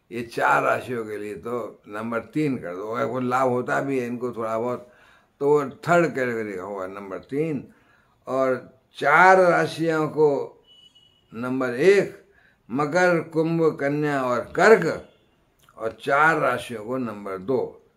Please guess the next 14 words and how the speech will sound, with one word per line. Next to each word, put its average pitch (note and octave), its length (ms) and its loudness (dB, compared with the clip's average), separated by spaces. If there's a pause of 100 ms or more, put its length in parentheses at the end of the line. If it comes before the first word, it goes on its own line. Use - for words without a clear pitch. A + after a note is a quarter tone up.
(140)
धनु, C#3 400 0
तुला, B2 480 -2
मेष G#2+ 440 -8
और G#2+ 200 -10
मिथुन। G2+ 440 -12 (560)
तो A#2 100 -6
मेरे F3 360 2
हिसाब C3 340 -2
से B2+ 100 -2
भाई C3+ 420 -2 (300)
ये C#3+ 200 0
छब्बीस D#3+ 520 2
अक्टूबर B2 440 -2
से D#3 540 0